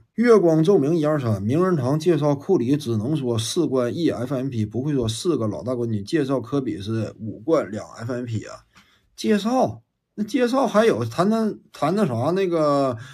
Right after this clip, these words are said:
你比如说啊，迈克尔乔丹是一届奥运冠军，但问题其实对于美国队来讲，奥运冠军稀烂见的，这东西对于美国本土运动员来讲不稀奇呀，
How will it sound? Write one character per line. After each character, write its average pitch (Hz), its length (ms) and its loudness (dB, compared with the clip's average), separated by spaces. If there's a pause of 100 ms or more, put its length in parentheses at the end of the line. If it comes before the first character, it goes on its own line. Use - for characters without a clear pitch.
(200)
你 170 100 2
比 156 80 -2
如 160 220 2
说 143 240 2
啊， 131 680 2 (280)
迈 147 160 -2
克 156 80 0
尔 131 80 2
乔 127 140 0
丹 107 400 -4
是 156 200 0
一 139 180 0
届 156 340 2
奥 151 180 0
运 127 180 -2
冠 101 200 -6
军， 80 180 -16 (120)
但 196 120 2
问 226 100 -2
题 220 140 0
其 202 100 -4
实 220 80 0
对 226 120 -2
于 226 60 -2
美 196 160 0
国 139 100 0
队 190 100 4
来 170 140 2
讲， - 120 -2
奥 175 140 0
运 180 140 0
冠 185 160 0
军 135 120 -2
稀 160 200 -4
烂 170 120 0
见 190 300 2
的， - 220 -10
这 190 120 0
东 185 160 0
西 202 120 -2
对 208 120 -2
于 214 60 0
美 120 260 -2
国 123 160 -2
本 147 240 0
土 160 140 2
运 123 80 -2
动 123 80 -2
员 113 80 -2
来 110 100 0
讲 110 160 -6 (320)
不 220 100 0
稀 208 180 -2
奇 101 220 -8
呀， 113 220 -2